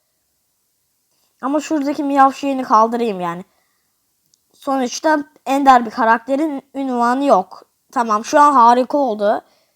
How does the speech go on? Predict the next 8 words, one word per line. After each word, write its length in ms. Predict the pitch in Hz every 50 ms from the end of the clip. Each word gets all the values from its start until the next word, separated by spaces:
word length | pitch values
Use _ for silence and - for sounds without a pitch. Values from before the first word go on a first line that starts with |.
| _ _ _ _ _ _ _ _ _ _ _ _
Şimdi 340 | - - - 330 311 262 285
arkadaşlar 680 | 269 269 269 - 359 359 392 381 370 - - 403 339 - _ -
Ender 480 | 247 247 262 285 269 349 339 330 311
bir 80 | 294 320
karakterle 680 | - - 311 285 277 277 277 - 311 320 339 339 302
girme-, 520 | 254 233 233 226 220 208 - _ - - 214
girmem 380 | 214 208 208 208 208 208 208
lazım. 520 | 202 196 202 208 214 220 262 294 330 330